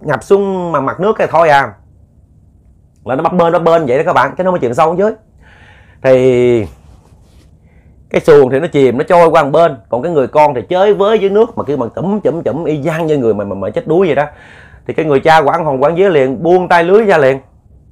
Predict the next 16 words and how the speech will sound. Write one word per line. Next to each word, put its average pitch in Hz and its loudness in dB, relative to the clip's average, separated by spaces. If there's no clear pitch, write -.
cầm 135 0
sào 135 0
chống, 202 -2
chống 202 2
xiết, 247 0
xiết, 202 0
xiết, 220 2
trời 175 4
ơi, 190 4
con 220 6
ơi, 220 2
con 208 2
ơi, 196 4
chống 196 -2
xiết 233 -2
tới. 214 2